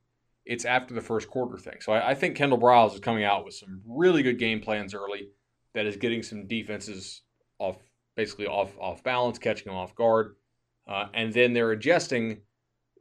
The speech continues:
to those things, and then they're basically beating Florida State up front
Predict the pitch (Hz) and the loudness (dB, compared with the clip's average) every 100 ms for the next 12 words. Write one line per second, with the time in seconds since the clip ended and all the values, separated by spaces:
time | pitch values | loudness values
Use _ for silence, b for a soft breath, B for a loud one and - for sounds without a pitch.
0 | _ - 123 120 110 110 110 110 98 175 | _ -10 -2 -2 -2 -2 0 -2 -2 -2
1 | 160 123 120 - - 110 110 113 110 110 | 0 0 -4 -8 -6 -4 0 2 2 0
2 | 107 104 - 117 117 110 - 104 117 107 | -4 -6 -4 2 2 2 -4 -2 -2 -2
3 | 98 107 104 - 104 95 90 - 107 82 | -4 -6 -6 -4 -4 -4 -6 -8 -6 -6